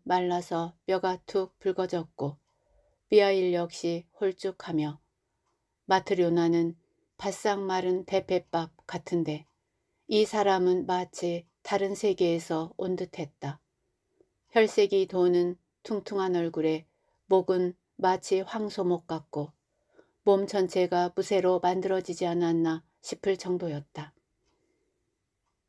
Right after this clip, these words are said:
귀족은 숨을 고르더니 모자를 벗고 의자에 앉아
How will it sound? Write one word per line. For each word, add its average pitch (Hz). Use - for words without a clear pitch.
귀족은 180
숨을 190
고르더니 160
모자를 185
벗고 165
의자에 190
앉아 160